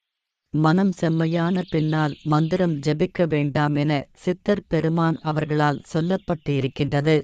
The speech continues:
அதாவது மனதை மந்திரம் எனும் ஒரு நினைவிலே ஒடுக்கி காற்றின் உணர்விலே அதை கலக்க செய்து, அதாவது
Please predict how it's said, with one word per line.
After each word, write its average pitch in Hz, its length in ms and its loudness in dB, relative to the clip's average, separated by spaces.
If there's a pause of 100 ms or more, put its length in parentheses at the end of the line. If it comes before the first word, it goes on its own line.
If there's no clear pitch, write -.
(1080)
அதாவது 147 540 0 (1300)
மனதை 170 480 2
மந்திரம் 151 580 0
எனும் 151 300 0
ஒரு 151 220 0
நினைவிலே 160 640 0
ஒடுக்கி 151 420 -2
காற்றின் 147 540 -4
உணர்விலே 151 580 0 (160)
அதை 143 300 -2
கலக்க 151 420 -2
செய்து, 147 380 2 (1200)
அதாவது 147 540 0